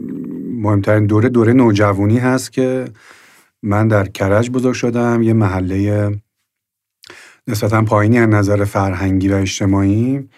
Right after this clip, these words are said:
اه، و، اه، با امکانات حداقلی، اه، و توی اون دوران یادمه که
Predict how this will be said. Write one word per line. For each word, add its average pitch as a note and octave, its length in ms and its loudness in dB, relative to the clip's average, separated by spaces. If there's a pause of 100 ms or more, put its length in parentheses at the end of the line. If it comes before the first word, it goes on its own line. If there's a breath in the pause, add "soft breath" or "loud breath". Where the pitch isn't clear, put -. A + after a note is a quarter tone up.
(760 soft breath)
اه، G2+ 360 2
و، F#2+ 120 0 (1160)
اه، G2+ 160 0
با A#2 500 2
امکانات G#2+ 460 0
حداقلی، G2+ 1040 0 (600 soft breath)
اه، G2+ 100 -2 (480)
و F#2+ 420 0
توی C3 180 -4
اون C3+ 100 4
دوران B2 320 2
یادمه C3 380 2
که C3+ 560 0